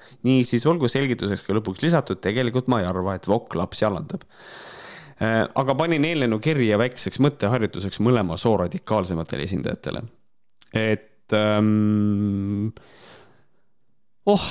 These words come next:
teeb veits kurvaks. Ma eeldasin ikkagi natukene kõrgemat, ähm, kõrgemat lendu, äh, Juku-Kallele nagu selle koha pealt. Äh,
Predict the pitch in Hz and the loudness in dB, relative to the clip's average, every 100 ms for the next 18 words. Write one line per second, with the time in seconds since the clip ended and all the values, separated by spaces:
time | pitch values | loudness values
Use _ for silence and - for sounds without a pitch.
0 | - - 285 156 170 - 175 135 104 - | -2 0 0 0 -2 4 4 6 2 2
1 | 139 156 151 156 151 165 165 113 110 110 | 2 6 6 6 6 6 6 4 6 6
2 | 110 110 113 110 98 107 110 - 104 104 | 8 6 4 2 4 6 6 4 2 4
3 | 98 98 98 98 95 95 95 143 113 92 | 6 6 6 4 4 4 4 4 4 4
4 | 92 - _ - 95 95 95 92 92 92 | 2 0 _ 2 4 6 4 4 4 4
5 | 92 95 92 - 143 123 98 95 107 101 | 4 4 2 2 2 4 4 4 6 6
6 | 95 85 - 90 90 87 87 95 95 92 | 4 2 0 0 2 4 2 2 2 4
7 | 101 95 92 92 90 90 87 87 92 92 | 2 2 2 2 2 2 0 -2 0 0
8 | 90 98 87 85 - - 113 120 | 2 2 0 -2 -6 -2 2 4